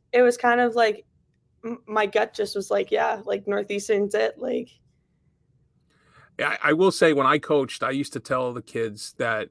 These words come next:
Speaker 2: you wanna go close enough that you can go visit your family, but far enough that you can't come home, like, for lunch.
Speaker 1: Mm-hmm.
Speaker 2: And that's, I mean, Kingston and Northeastern, it's, you know, that's perfect.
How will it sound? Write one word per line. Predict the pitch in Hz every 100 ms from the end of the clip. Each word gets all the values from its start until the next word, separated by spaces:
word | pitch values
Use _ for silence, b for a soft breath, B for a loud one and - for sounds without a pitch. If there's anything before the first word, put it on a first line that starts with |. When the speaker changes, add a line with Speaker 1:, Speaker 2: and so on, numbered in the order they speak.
| _
Speaker 2:
you | 135 131
wanna | 147 151 151
go | 135 147 131
close | - 147 156 -
enough | 156 143 -
that | 127 113 117 -
you | 123 131 127
can | 131
go | 120 123
visit | 120 135 147
your | 156
family, | - 113 101 95 92 _ b b b b b
but | - 123
far | - 131 139 143
enough | 131
that | - 127
you | 131
can't | - 131 123
come | - 127
home, | 117 120 117 113 -
like, | 127 113 95
for | - -
lunch. | 110 101 - - - _ _ _ 226
Speaker 1:
Mm-hmm. | 208 226 226 _ - 127
Speaker 2:
And | 123 117 123
that's, | 123 117 - - - 120
I |
mean, | 123 110
Kingston | - 143 - 131
and |
Northeastern, | 120 110 127 - 104 98
it's, | 98 - - -
you | 120
know, | 110 85 -
that's | 104
perfect. | - 127 110 76 _